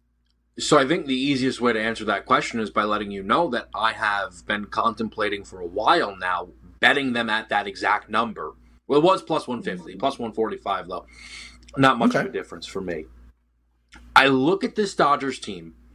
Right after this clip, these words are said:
Speaker 1: and I look at the rest of the National League,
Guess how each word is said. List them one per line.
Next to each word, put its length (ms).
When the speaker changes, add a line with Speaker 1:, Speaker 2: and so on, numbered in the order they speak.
Speaker 1:
and 100
I 80
look 200
at 100
the 120
rest 420
of 60
the 80
National 500
League, 340